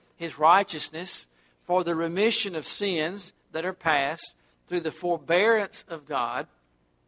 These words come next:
to declare, I say, at this time his righteousness, that he might be just and the justifier of him which believeth in Jesus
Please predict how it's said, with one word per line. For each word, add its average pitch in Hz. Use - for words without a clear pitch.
to -
declare, 175
I 160
say, 165
at 147
this 170
time 151
his 139
righteousness, 143
that 143
he 202
might 165
be 151
just 165
and 214
the 233
justifier 151
of 143
him 175
which 156
believeth 143
in 143
Jesus 120